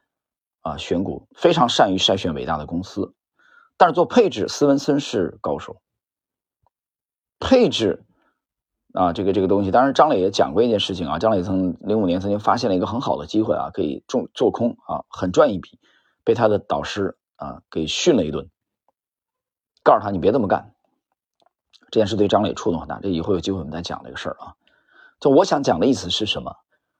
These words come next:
投资投机实际上都有，都是有归零的风险啊。你不能说只是投机有归零的风险，投资就没有，我不这样认为，不这样认为。虽然看起来好像后者的几率小一点而已，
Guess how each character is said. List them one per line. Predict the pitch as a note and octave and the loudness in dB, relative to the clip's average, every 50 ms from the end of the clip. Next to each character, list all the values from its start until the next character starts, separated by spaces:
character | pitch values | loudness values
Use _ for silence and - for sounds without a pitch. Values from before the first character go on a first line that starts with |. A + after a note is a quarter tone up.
| _ _ _ | _ _ _
投 | - - C3 D#3 | 2 4 4 4
资 | E3 E3 F3+ F3 | 4 4 4 4
投 | - - G2 G#2+ | 4 2 2 0
机 | G#2+ A#2 B2+ A#2+ | 2 2 0 0
实 | A2 - G2 | 0 0 0
际 | F#2+ | 0
上 | G#2+ G#2+ F2+ D#2+ | 0 0 0 2
都 | - A#2+ B2 B2+ C3 | 2 4 4 4 2
有， | A#2 - - - - _ _ _ _ _ _ _ _ _ _ _ _ _ _ _ | 0 -2 -4 -8 -14 _ _ _ _ _ _ _ _ _ _ _ _ _ _ _
都 | - F#3+ G3+ F3 | 4 4 6 4
是 | C#3 C3+ | 4 4
有 | A2 D#2+ D#2 | 2 0 0
归 | - - G2+ F#2+ | 2 2 4 4
零 | E2+ D#2+ D#2 | 4 0 -4
的 | D2 | -6
风 | D2+ F2+ E2+ F2+ | -6 -6 -6 -4
险 | F#2 E2+ E2 - - _ _ _ _ _ _ _ _ _ _ | -6 -8 -10 -12 -14 _ _ _ _ _ _ _ _ _ _
啊。 | - C2+ - - - | -12 -12 -12 -14 -16
你 | _ - G2+ A#2+ | _ -4 -2 2
不 | C#3+ A#3 B3 | 4 4 6
能 | F#3+ D3 C#3 | 6 4 2
说 | - - D3 C#3 | 4 4 4 4
只 | - - E2+ | 2 0 -4
是 | F2+ F#2+ | -4 -2
投 | - G2 G2+ | 0 0 0
机 | A#2 C3 E3+ | 2 2 4
有 | F3+ D3 F2+ | 4 4 4
归 | - G2 F2 | 2 0 0
零 | E2+ | 0
的 | E2 E2 | -2 -4
风 | F2 F2 | -4 -6
险， | D2 D#2 | -8 -8
投 | - - G#2+ C3 | -2 0 0 2
资 | B2+ F3 | 2 2
就 | D#3 - G#2+ | 2 2 0
没 | E2+ D#2+ D2+ | -2 -2 -6
有， | D2 - - | -8 -10 -4
我 | - F#2 E2+ | -4 -2 -2
不 | D#2+ F#2 | 2 2
这 | A2 | 2
样 | G#2 F2+ | 2 2
认 | E2 D#2+ D2 | -2 -6 -8
为， | - - - _ _ _ _ _ _ _ _ _ _ _ _ _ | -10 -12 -16 _ _ _ _ _ _ _ _ _ _ _ _ _
不 | - G2+ G#2+ | -6 -4 2
这 | A#2+ F3 | 4 4
样 | D#3+ G#2+ E2 | 4 4 0
认 | C#2+ C2+ | -4 -8
为。 | A1 - - _ _ _ _ _ _ _ _ _ _ _ _ _ _ _ _ _ _ _ - - _ _ _ _ _ | -10 -14 -18 _ _ _ _ _ _ _ _ _ _ _ _ _ _ _ _ _ _ _ -20 -20 _ _ _ _ _
虽 | - - G#3 | 2 4 6
然 | G3 F3+ E3 | 6 6 4
看 | - - - G#3+ E3+ | 4 4 2 2 2
起 | - G2 | 2 0
来 | F2 F#2+ | 0 0
好 | - E2 | 0 -2
像 | D#2 F#2 | -2 -2
后 | G2+ - - C#3+ | -2 0 0 2
者 | - F2 C2+ | 2 0 -2
的 | B1+ D2 | -2 -4
几 | - - C3+ | -4 -4 -2
率 | C3+ C3 | 0 0
小 | A2 - - - G#1+ - | -2 -2 -4 -4 -4 -4
一 | G#2+ G2+ | -4 -4
点 | G2 - - | -4 -6 -8
而 | - G1+ G1+ | -10 -14 -14
已， | - - - | -16 -18 -20